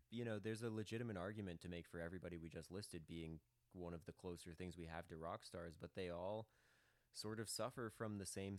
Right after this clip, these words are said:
thing, which is that, w-, you know, and this has been talked to death. We don't need to talk about it,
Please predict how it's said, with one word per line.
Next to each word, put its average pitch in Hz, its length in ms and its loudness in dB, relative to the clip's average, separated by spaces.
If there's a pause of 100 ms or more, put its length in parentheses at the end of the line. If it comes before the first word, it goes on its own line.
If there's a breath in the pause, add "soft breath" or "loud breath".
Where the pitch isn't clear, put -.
thing, 113 320 0
which 87 180 -4
is 85 180 -4
that, 90 280 0
w-, - 160 -10 (120)
you 117 40 -4
know, 87 120 -2 (200)
and 95 120 -4
this 82 180 -4
has 78 100 -10
been 71 160 -6
talked 67 240 -10
to 71 60 -10
death. 60 280 -8
We 76 60 -8
don't 73 100 -8
need 64 120 -12
to 69 140 -14
talk 69 160 -6
about 65 180 -8
it, - 80 -10